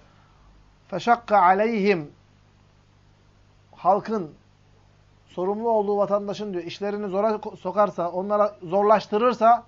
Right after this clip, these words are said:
فَشْفُقْ عَلَيْهِمْ Rabbim diyor, sen de onun işlerini zorlaştır. Yani peygamberin duası var arkadaşlar.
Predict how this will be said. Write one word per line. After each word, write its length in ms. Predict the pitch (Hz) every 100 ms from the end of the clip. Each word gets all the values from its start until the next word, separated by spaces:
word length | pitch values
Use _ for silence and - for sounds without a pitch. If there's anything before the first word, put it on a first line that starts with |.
| _ _ _ _ _ _
فَشْفُقْ 380 | 247 - - 208
عَلَيْهِمْ 460 | 190 202 190 170 170
Rabbim 380 | 214 196 190
diyor, 120 | 175 156
sen 260 | 233 226
de 40 | 214
onun 200 | 220 220
işlerini 340 | 202 196 202
zorlaştır. 640 | 175 151 131 - - - _ _ _ _ _ _ _ _ - - _ _ -
Yani 140 | 147
peygamberin 500 | 135 156 165 170 190
duası 320 | 175 165 156 160
var 80 |
arkadaşlar. 400 | 131 127 120 -